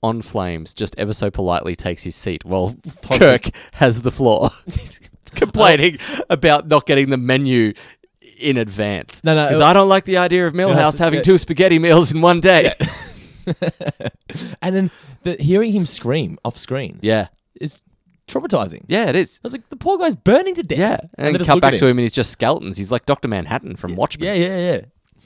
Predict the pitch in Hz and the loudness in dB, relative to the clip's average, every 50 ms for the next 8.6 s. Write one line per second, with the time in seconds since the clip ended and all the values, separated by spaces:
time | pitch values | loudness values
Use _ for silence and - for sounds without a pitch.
0 | - - _ - 165 170 185 175 - 175 165 - 139 139 - - 127 113 107 101 | -20 -20 _ -10 -8 -6 -6 -6 -6 -8 -8 -8 -10 -12 -8 -6 -4 -4 -4 -6
1 | - 73 107 101 90 - - _ - 107 120 113 - 104 90 - _ - - 120 | -6 -8 -10 -10 -10 -12 -16 _ -12 -8 -8 -8 -8 -12 -18 -20 _ -10 -6 -6
2 | 104 98 92 - - - 165 165 156 151 117 110 95 - - 101 101 98 - - | -4 -4 -6 -8 -8 -6 -6 -4 -4 -6 -6 -8 -8 -8 -6 -6 -4 -6 -6 -10
3 | - 110 107 95 87 - - 104 85 - 87 85 87 82 80 - - 76 78 90 | -10 -10 -8 -8 -8 -6 -8 -8 -8 -8 -10 -10 -10 -12 -14 -14 -14 -14 -14 -16
4 | 98 _ _ - 120 107 101 - 117 135 139 131 131 117 101 87 - 110 104 98 | -18 _ _ -10 -10 -8 -8 -8 -8 -8 -8 -8 -8 -10 -10 -8 -4 -4 -4 -4
5 | 87 - _ - 151 127 - - 107 87 - - - 208 196 139 185 170 165 117 | -6 -10 _ -2 -2 -2 -2 -2 -8 -8 -6 0 2 2 2 2 0 -2 -2 -4
6 | 104 - 131 156 - - _ _ - - 107 113 113 113 107 110 113 110 - - | -6 -6 -8 -10 -10 -10 _ _ -14 -10 -8 -6 -4 -4 -4 -4 -4 -6 -8 -10
7 | _ - 117 95 82 73 78 90 90 85 - - _ - - 135 123 - 92 82 | _ -6 -6 -4 -4 -6 -6 -6 -6 -6 -8 -10 _ -10 -8 -6 -6 -6 -8 -12
8 | 80 82 87 92 - - - _ - 110 98 - | -12 -12 -12 -10 -10 -10 -12 _ -12 -14 -14 -14